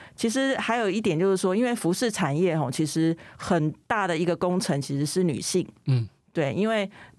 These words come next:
Speaker 1: 大家当然是，虽然称-，称-，称之为以前就是工厂女工，其实她们都是，呃，技术底子非常非常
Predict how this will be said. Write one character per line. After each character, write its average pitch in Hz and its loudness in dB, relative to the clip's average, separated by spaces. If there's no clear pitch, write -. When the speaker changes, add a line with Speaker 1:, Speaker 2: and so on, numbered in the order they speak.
Speaker 1:
大 220 0
家 220 0
当 220 -2
然 190 0
是， 208 -2
虽 226 0
然 196 2
称-， 196 0
称-， 196 2
称 196 0
之 190 0
为 165 2
以 160 -2
前 160 0
就 190 2
是 196 2
工 190 0
厂 165 0
女 139 -4
工， 151 0
其 170 0
实 190 2
她 233 -2
们 233 0
都 226 0
是， 214 0
呃， 160 2
技 247 0
术 233 2
底 151 0
子 139 -4
非 202 0
常 175 0
非 185 0
常 143 0